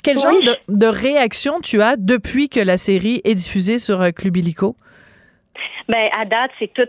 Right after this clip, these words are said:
Speaker 2: très positif, à mon grand bonheur. Je suis, euh, vraiment très touchée, très émue parce que je reçois beaucoup de, de témoignages, beaucoup de commentaires aussi. Euh,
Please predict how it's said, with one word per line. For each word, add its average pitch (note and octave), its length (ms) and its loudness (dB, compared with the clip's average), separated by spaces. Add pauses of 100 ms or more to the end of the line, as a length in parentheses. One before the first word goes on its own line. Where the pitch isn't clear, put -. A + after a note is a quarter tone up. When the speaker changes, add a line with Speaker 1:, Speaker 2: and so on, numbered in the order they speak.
Speaker 2:
très A3 220 -2
positif, A3 680 -4
à A#3+ 80 -2
mon G3+ 180 0
grand A3 360 -2
bonheur. G#3 520 0
Je - 180 -6
suis, G3+ 320 -2
euh, F#3 180 2 (340)
vraiment A3 400 -2
très C4 200 -2
touchée, B3+ 380 -2
très C#4+ 280 -2
émue A#3 460 2
parce A3+ 180 -2
que A3 100 0
je G#3+ 60 0
reçois G3 300 0
beaucoup G#3+ 360 -6
de, G3 300 2
de F3+ 100 0
témoignages, G#3 800 0
beaucoup G#3 200 -8
de A3+ 160 0
commentaires A3 840 -2
aussi. A3 680 0
Euh, F3+ 200 2